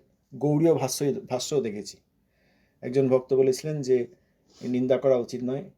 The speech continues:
তারপর যদি ঠিক আছে করতে হয় তাহলে তার সামনে করতে হবে, না হলে পরচর্চা হয়ে যাবে। এইসব কথা মনোধর্মের কথা। যদি ভগ-, ভগবত ভক্তের কেউ নিন্দা করেন, তার সেই নিন্দাজনক কার্যের নিন্দা করাটা শুভ কার্যের মধ্যে পরিগণিত, এটা আমরা পড়েছি গ্রন্থ থেকে।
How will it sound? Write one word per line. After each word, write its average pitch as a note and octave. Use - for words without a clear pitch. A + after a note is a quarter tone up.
তারপর A#2+
যদি B2
ঠিক C3+
আছে C3+
করতে B2+
হয় B2+
তাহলে C3
তার A#2+
সামনে A#2+
করতে C3
হবে, B2+
না A#2+
হলে A#2
পরচর্চা A#2
হয়ে B2+
যাবে। C3+
এইসব D3+
কথা C#3+
মনোধর্মের B2+
কথা। -
যদি D#3
ভগ-, D3+
ভগবত D3+
ভক্তের F3+
কেউ E3
নিন্দা D#3+
করেন, C#3
তার C#3+
সেই D3
নিন্দাজনক D3
কার্যের D3
নিন্দা C3
করাটা C3+
শুভ C3
কার্যের C#3+
মধ্যে C#3+
পরিগণিত, C#3+
এটা C3
আমরা A#2
পড়েছি C3
গ্রন্থ C3+
থেকে। C3+